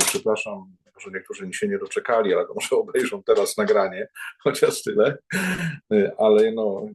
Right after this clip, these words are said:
dobrze, że, dobrze, że, że mówię, że tu włączamy i chociaż, chociaż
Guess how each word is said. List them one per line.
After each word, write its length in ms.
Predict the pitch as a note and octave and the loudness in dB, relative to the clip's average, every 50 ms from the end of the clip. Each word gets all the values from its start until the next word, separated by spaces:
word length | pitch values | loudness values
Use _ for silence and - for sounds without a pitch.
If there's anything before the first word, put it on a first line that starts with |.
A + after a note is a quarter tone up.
| _ _ | _ _
dobrze, 540 | _ - C#2+ F2 F2 G2+ G2+ - - - F2+ | _ -20 -16 -8 -6 -4 -4 -4 -6 -10 -10
że, 300 | - G2 F2+ E2 E2+ E2+ - _ _ _ _ - - _ - _ _ _ _ | -8 -8 -8 -8 -8 -12 -16 _ _ _ _ -20 -20 _ -20 _ _ _ _
dobrze, 400 | - G2 F#2+ F#2 F#2 F2+ F#2 F2 | -6 -4 -4 -4 -4 -6 -8 -6
że, 220 | F2 F#2 E2+ E2 - - _ _ _ _ _ _ - - F#2+ F2+ - _ _ _ _ - | -4 -4 -4 -4 -6 -10 _ _ _ _ _ _ -10 -8 -8 -10 -10 _ _ _ _ -8
że 200 | F2+ - F#2 F2+ | -6 -4 -4 -4
mówię, 180 | F2 E2 E2+ | -4 -4 -4
że 80 | E2+ E2 | -6 -6
tu 140 | - - D#2+ | -6 -6 -4
włączamy 520 | - F2+ E2+ - - G#2 G2 F#2+ F#2 F2 | -4 -4 -2 -2 0 2 2 2 2 2
i 80 | E2 E2 | 2 2
chociaż, 340 | - - - F#2 E2+ - - | 2 0 2 0 -2 -2 0
chociaż 420 | - - - F2 E2 - - - | 0 0 0 0 -2 -2 -4 -6